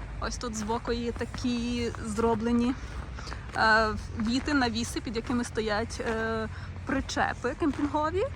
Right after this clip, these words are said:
І, я так розумію, вони стоять тут круглий рік, тобто можна їх зберігати, не хвилюватися, що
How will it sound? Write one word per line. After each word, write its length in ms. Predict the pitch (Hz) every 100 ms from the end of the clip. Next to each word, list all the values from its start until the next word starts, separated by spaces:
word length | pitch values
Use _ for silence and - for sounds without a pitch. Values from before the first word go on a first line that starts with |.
| - - - - -
І, 280 | 247 262 277
я 120 | 254
так 160 | 277 262
розумію, 320 | 254 269 262
вони 160 | 240
стоять 320 | 247 - 240 247
тут 120 | 247
круглий 420 | - 254 240 247
рік, 200 | 208 247 -
тобто 280 | 233 - 240
можна 260 | 233 233
їх 120 | 233 214
зберігати, 640 | 196 226 220 220 440 427 415 - - - - - - - - - - -
не 120 | 247
хвилюватися, 760 | - 247 240 220 214 - - 247
що 380 | - 233 233